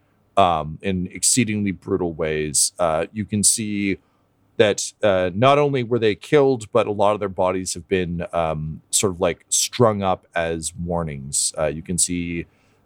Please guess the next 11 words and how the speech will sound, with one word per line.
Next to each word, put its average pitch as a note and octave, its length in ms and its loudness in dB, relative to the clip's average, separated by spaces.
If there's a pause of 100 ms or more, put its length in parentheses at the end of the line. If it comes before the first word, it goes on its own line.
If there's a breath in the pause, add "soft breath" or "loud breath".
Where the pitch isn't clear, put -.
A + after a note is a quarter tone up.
(140)
uh, D#2+ 240 4
bodies G2+ 480 0
hung G#2+ 260 -2
off G2+ 180 2
the - 80 -12
side F#2+ 240 0
of E2 140 -8
buildings, A2+ 720 2
impaled G2 480 0
on F#2+ 180 0
buildings. F2 760 -4